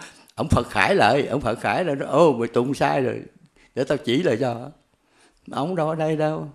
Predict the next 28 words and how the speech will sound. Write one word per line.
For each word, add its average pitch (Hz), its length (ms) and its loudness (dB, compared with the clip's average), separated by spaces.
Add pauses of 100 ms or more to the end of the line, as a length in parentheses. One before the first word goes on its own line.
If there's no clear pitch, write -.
(920)
Thấy 156 140 0
không? 143 140 0
Vì 117 160 0
thế 147 220 -2
mà 135 100 -2
tụng 113 280 -2
kinh 135 200 0
là 104 460 -4 (280)
tụng 123 220 6
một 127 120 0
cái 151 80 0
tụng 135 280 0
hoài 104 360 6
là 107 140 2
nó 117 200 -6
sai, 113 460 -2 (100)
tụng 117 300 0 (180)
đọc, 113 400 0 (380)
đọc 113 260 0
tới 156 240 4
đọc 127 280 2
lui 139 240 6
nghiền 110 260 2
ngẫm 110 260 0
làm 113 280 -2
sao 123 360 0
mà 117 180 0
cho 113 200 -2